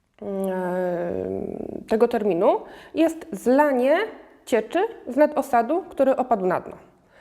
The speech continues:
Em, także możemy wykonać taki rozdział poprzez sączenie. Na czym on polega?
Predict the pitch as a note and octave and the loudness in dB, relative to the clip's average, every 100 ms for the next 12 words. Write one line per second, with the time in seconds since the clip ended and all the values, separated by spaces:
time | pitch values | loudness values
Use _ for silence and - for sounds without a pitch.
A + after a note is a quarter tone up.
0 | - - - - A#3+ B3 B3+ C4 B3+ - | -20 -20 -12 -2 2 2 2 -2 -6 -16
1 | - _ _ _ _ _ _ - A#3+ F3+ | -20 _ _ _ _ _ _ 4 4 2
2 | F3+ G3 B3 D#4 A3 B3 A#3+ B3+ C4+ C4 | -2 2 2 0 -2 -2 0 2 2 2
3 | B3+ A#3 B3 B3 B3+ A#3+ A#3+ - A3 - | 0 0 0 0 2 0 -4 -4 -4 0
4 | A#3 F#3+ F#3 A#3 C4 B3+ C4+ - C#4 C#4 | 2 2 2 0 0 -4 -4 0 0 2
5 | F3 D#3 - - _ _ _ _ _ _ | -2 -4 -12 -18 _ _ _ _ _ _
6 | _ _ _ _ _ - - D4+ D#4 D4+ | _ _ _ _ _ -10 2 2 4 0
7 | C4+ B3+ B3+ G#3+ F3+ G#3 | 0 2 2 4 4 2